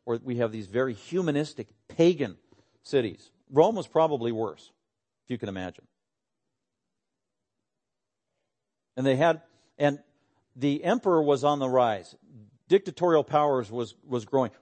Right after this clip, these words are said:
Rome, hundreds of years before, supposedly started out as a republic, but over the course of centuries, the Caesars gained more and more and usurped more and more of that power. So that in the day of Paul, even though they had, like, seven hundred senators supposedly representing the nation, that was not reality.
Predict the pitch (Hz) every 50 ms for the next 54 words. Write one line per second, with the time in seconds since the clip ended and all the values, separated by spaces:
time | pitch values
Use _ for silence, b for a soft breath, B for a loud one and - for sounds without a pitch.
0 | _ - 147 160 180 185 185 185 165 147 156 185 180 170 143 151 143 156 165 143
1 | 127 135 - 156 156 143 - - - - 165 160 139 147 127 - 151 135 139 139
2 | 135 117 110 107 110 110 - 135 139 143 180 208 214 - _ _ _ _ _ _
3 | _ _ _ _ _ _ - 139 139 131 127 127 - - 170 165 - 156 - -
4 | 165 156 139 - 143 127 113 110 - _ _ _ _ _ _ _ _ _ _ _
5 | _ - 117 - - 151 143 135 135 123 - 131 127 123 117 117 127 135 143 139
6 | 139 135 127 127 131 131 131 120 120 123 - - 135 123 - 120 120 123 135 131
7 | 127 123 123 120 123 120 113 110 107 104 - - 113 110 107 104 - 127 113 135
8 | 147 151 143 127 107 147 151 170 202 233 240 202 175 131 - _ - - 180 220
9 | 220 151 139 156 175 180 175 160 151 147 143 175 170 160 - b b b b 135
10 | 135 - - - - 160 151 165 170 156 147 165 156 151 139 117 - - 147 139
11 | 143 156 175 190 190 - - - - 139 147 151 135 147 156 143 120 135 151 151
12 | - 151 135 107 135 139 139 151 165 175 156 139 139 127 127 131 147 - - 202
13 | 214 202 _ _ _ _ _ _ _ _ _ _ _ _ _ _ - 139 147 143
14 | 156 160 139 143 156 160 147 131 131 131 127 143 156 127 98 -